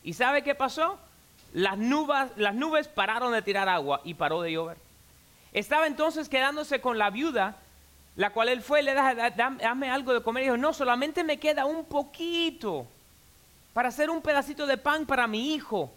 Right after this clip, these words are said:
Estamos en esta sequía. Le voy a hacer un pedazo de pan y entonces nos vamos a morir." ¿Y sabe lo que sucedió? E-, el-, Elías le dijo, "No, no, hazme uno pequeñito a mí primero y vas a ver lo que Dios hace."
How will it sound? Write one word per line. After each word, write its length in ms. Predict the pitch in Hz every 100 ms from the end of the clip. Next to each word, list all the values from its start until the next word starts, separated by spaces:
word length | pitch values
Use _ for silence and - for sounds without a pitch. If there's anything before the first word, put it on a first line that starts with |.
| - -
Estamos 380 | - 190 277 311
en 80 | 294
esta 220 | 302 277
sequía. 600 | - 226 - 311 247 147 - -
Le 100 | 202
voy 140 | 254
a 40 | 311
hacer 160 | 320
un 120 | 320 254
pedazo 360 | 262 294 311
de 140 | 262 247
pan 280 | 302 330
y 80 | 311
entonces 460 | 233 202 285 294 294
nos 160 | 240
vamos 280 | 214 269 285
a 60 | 240
morir." 480 | 208 208 208 127 - - - - - - - - - - - - - - - -
¿Y 80 | 160
sabe 240 | 247 269
lo 100 | 302
que 100 | 285
sucedió? 640 | 269 247 - 254 302 359 381 - - - - -
E-, 300 | 202 233 214
el-, 120 | 226
Elías 340 | 208 233 277
le 80 | 240
dijo, 180 | 240 226
"No, 140 | 233
no, 160 | 233 175 - -
hazme 240 | - 240 294
uno 200 | 302 285
pequeñito 560 | 233 226 214 247 247
a 40 | 226
mí 160 | 233
primero 480 | 196 202 190 160 139
y 40 |
vas 140 | 151 185
a 60 |
ver 160 | 185 202
lo 180 | 180 175
que 100 | 170
Dios 300 | 165 175 -
hace." 320 | 156 135 127